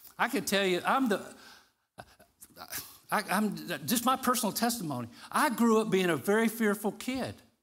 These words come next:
When I was growing up in Texas, they called me Little Groomsy.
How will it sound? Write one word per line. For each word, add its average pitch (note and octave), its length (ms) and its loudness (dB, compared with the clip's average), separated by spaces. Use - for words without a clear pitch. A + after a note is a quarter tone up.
When G3 100 0
I A#3+ 140 2
was C4+ 180 0
growing G#3+ 320 2
up G#3+ 160 0
in F3+ 120 -2
Texas, A3 540 -4
they G#3 100 2
called A3 320 2
me G3+ 80 2
Little G3+ 260 0
Groomsy. G3+ 540 0